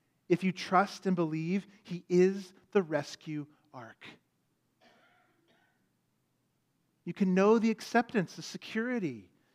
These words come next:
the peace you long for can be yours. God is saying, "Jesus is the open door,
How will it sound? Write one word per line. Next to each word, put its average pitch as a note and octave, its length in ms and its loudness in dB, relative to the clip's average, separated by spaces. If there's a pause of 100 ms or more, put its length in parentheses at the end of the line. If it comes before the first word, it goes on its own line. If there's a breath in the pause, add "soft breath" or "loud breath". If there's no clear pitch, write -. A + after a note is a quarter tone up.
(240)
the F3 80 -2
peace - 480 -6
you G#3+ 100 0
long F#3+ 380 2
for F3+ 180 0
can E3 180 -2
be E3 120 -2
yours. D#3+ 880 -4 (640)
God F#3+ 180 8
is G3 100 6
saying, F3+ 600 2 (320 soft breath)
"Jesus A3+ 420 0
is A3+ 100 -6
the G3 120 -12
open F#3 240 0
door, E3 360 -4